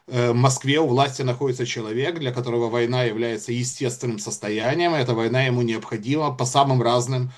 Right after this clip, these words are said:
э, внутриполитическим, да, я думаю, и ментальным, психологическим причинам.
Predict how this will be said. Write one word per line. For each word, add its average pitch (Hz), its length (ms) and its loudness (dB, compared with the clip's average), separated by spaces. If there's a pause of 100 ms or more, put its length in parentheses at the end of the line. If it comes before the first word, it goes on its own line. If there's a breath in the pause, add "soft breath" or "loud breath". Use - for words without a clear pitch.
(300 loud breath)
э, 120 120 0
внутриполитическим, 131 1080 0
да, 120 80 2
я 120 80 2
думаю, 127 300 0
и 123 80 0
ментальным, 131 520 0
психологическим 117 760 -6
причинам. 120 600 -4